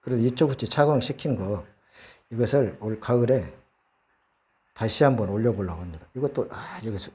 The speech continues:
여기 보세요. 색이 잘 들어오고 있어요, 지금. 예. 여기 치는 차광을 안 시킨 거고.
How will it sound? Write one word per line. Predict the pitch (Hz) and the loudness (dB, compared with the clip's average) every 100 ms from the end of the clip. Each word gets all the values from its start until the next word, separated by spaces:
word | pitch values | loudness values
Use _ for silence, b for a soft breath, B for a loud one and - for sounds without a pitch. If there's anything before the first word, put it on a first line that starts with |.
| 110 | -12
여기 | 92 | -8
보세요. | 107 107 95 95 123 _ _ _ _ _ | -6 -6 -8 -10 -12 _ _ _ _ _
색이 | - 131 120 | -8 -4 -4
잘 | - - 110 | -6 -8 -6
들어오고 | 120 120 110 | -2 0 -2
있어요, | 98 95 | -4 -10
지금. | 87 82 _ _ _ _ _ _ _ _ _ _ _ _ _ _ _ _ _ _ _ _ _ | -12 -18 _ _ _ _ _ _ _ _ _ _ _ _ _ _ _ _ _ _ _ _ _
예. | 92 80 _ _ _ _ _ _ _ _ _ _ _ _ _ _ _ _ _ _ _ _ _ _ _ _ _ _ _ _ _ _ _ 104 | -20 -20 _ _ _ _ _ _ _ _ _ _ _ _ _ _ _ _ _ _ _ _ _ _ _ _ _ _ _ _ _ _ _ -4
여기 | 117 123 | 0 0
치는 | 131 127 127 - _ _ _ _ _ _ _ _ _ _ _ _ _ _ _ _ _ _ _ _ _ | 2 0 -2 -14 _ _ _ _ _ _ _ _ _ _ _ _ _ _ _ _ _ _ _ _ _
차광을 | - 160 156 123 | 0 4 4 4
안 | 101 117 | 4 2
시킨 | 123 113 90 | 0 -6 -8
거고. | 76 | -10